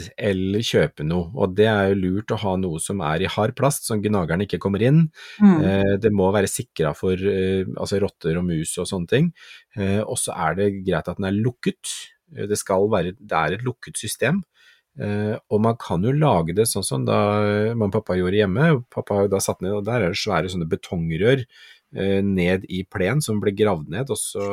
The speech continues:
Speaker 1: og så
Speaker 2: <laughs>
Speaker 1: kan han fylle på toppen, og det blir kjempevarmt, så til vinteren så damper det opp der. Eh, men der er det sånn at han kan rake løv og kvist og kvast og bare sope det nede,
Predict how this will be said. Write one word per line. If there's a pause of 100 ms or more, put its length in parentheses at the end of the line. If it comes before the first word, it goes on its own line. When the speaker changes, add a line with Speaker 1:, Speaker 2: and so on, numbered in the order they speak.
(180)
Speaker 1:
og
så
Speaker 2:
<laughs>
Speaker 1:
kan
han
fylle
på
toppen, (480)
og
det
blir
kjempevarmt,
så
til
vinteren
så
damper
det
opp
der. (540)
Eh,
men
der
er
det
sånn
at
han
kan
rake
løv
og
kvist
og
kvast
og
bare
sope
det
nede,